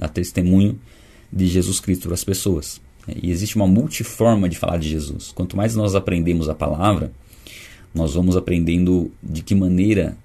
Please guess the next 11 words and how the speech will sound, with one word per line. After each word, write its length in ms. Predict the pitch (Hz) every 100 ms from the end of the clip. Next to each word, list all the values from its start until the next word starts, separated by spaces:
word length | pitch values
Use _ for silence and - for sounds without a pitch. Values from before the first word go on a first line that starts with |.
| -
é, 640 | 80 78 76 71 71 - - - - - - 65 - -
várias 280 | 95 117
maneiras, 420 | 117 95 101 92 73
né, 140 | 80
de 100 | 85
falar 300 | - 80 80
de 80 | 76
Cristo 360 | - 82 -
em 40 | 82
vários 240 | 78 80
contextos. 640 | - 104 113 107 - -